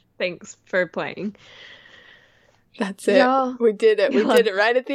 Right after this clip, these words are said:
Speaker 2: end. We crushed it.
Speaker 1: We crushed it. We rushed it. We're sorry, but we're also grateful to you for listening. If you,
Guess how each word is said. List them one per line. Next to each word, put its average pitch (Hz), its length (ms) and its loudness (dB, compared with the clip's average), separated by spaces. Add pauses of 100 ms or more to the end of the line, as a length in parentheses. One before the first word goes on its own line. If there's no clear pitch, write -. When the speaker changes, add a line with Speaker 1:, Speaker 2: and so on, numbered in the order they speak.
Speaker 2:
end. 247 240 -2
We 233 100 0
crushed 190 460 -2
it. - 260 -2 (120)
Speaker 1:
We 254 180 -8
crushed - 420 -4
it. 254 160 -2
We 208 140 -4
rushed 214 400 -4
it. 220 340 -2
We're 214 160 -6
sorry, 214 540 0
but 196 220 -2
we're 196 180 0
also 202 640 0 (220)
grateful 190 420 0
to 202 100 -6
you 180 160 -2
for 185 160 -2
listening. 220 520 -2
If 202 140 -4
you, 196 420 0